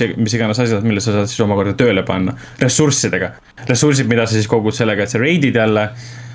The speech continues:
äh, või siis lihtsalt teed kõrval missioone. Ehk siis nad on lihtsalt laiali jaotanud selle, äh, mis puudutab sellist baasi a-, arendamist.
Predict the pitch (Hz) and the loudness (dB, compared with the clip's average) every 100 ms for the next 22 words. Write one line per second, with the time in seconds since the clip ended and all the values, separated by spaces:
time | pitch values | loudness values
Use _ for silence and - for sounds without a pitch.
0 | - 117 104 98 98 104 101 101 101 98 | -6 0 2 2 2 0 0 -2 -2 -2
1 | 110 95 101 98 95 101 - 104 92 95 | -2 -2 -2 -2 -2 -2 -2 -2 -2 -6
2 | - - - - 143 147 143 147 160 147 | -10 -16 -8 -2 0 2 2 2 2 0
3 | 139 143 160 131 120 113 113 101 - 117 | 0 2 2 2 2 0 0 -4 0 0
4 | 110 92 92 - 101 98 90 110 110 104 | 2 0 -2 -4 -4 -2 -4 -4 -2 -2
5 | - 98 98 98 98 117 120 113 98 95 | -2 -4 -2 -4 -2 0 0 0 0 0
6 | 101 117 - 113 90 85 82 - - | 0 -2 -2 -2 0 -4 -6 -10 -12